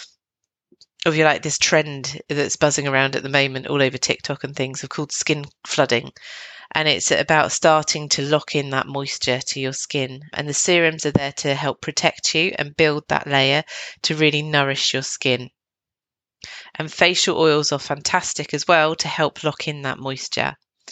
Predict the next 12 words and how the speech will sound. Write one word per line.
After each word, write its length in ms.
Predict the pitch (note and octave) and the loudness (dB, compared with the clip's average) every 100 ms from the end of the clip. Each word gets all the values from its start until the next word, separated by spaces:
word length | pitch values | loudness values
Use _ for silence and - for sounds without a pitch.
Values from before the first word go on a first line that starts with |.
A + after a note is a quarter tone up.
| - - - - | -20 -20 -20 -2
And 300 | C#3+ C#3+ D3 | -2 0 -2
without 440 | E3+ F3 D#3 - | 2 4 4 4
doubt, 240 | - C#3+ - | 2 4 4
I 200 | C#3+ C#3+ | 4 2
will 140 | D3 | 0
always 400 | D3+ D#3 C#3+ C#3 | -2 2 2 2
use 300 | C#3+ C3+ C3+ | -2 -4 -4
a 160 | - C#3 | -4 -4
facial 500 | - D3+ C3+ D3+ C#3+ | 0 0 0 -2 0
oil 360 | C3+ B2+ B2+ C3+ _ _ _ _ _ - | 2 2 0 -6 _ _ _ _ _ -4
every 280 | D#3 D3+ C#3 | -4 0 0
evening 440 | C3+ C3 A2+ A#2+ | 0 0 -2 -2